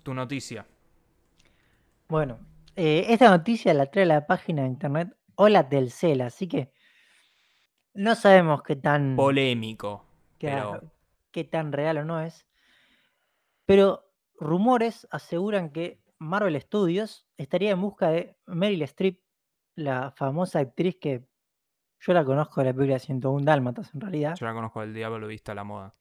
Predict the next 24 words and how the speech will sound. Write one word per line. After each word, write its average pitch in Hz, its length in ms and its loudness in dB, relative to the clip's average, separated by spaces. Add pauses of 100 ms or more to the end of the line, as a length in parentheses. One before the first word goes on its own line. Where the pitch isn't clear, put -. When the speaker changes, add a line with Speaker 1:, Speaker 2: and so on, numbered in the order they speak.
(140)
Speaker 1:
No, 123 220 -2
Speaker 2:
Ah, 190 240 2 (120)
Speaker 1:
sí, - 120 -20
Speaker 2:
también 147 340 -2
Speaker 1:
sí, 139 40 -8
Speaker 2:
de 135 100 -4
Speaker 1:
sí, 120 60 -8
Speaker 2:
esa, - 80 -16
Speaker 1:
sí, 120 80 -14
Speaker 2:
¿verdad? 135 160 -16
Speaker 1:
Diablo 113 280 -10
Viste 110 200 -12
a - 20 -8
Speaker 2:
Sí, - 20 -10
Speaker 1:
la 104 40 -10
Speaker 2:
sí, 104 120 -14
Speaker 1:
Moda, 98 120 -12
es - 60 -16
Speaker 2:
esta 156 200 -10
Speaker 1:
esa. 147 100 0
Speaker 2:
también. 139 400 -2 (100)
Speaker 1:
Alta 113 240 -10
película. 98 360 -18 (720)
Speaker 2:
Buscarían, 233 800 4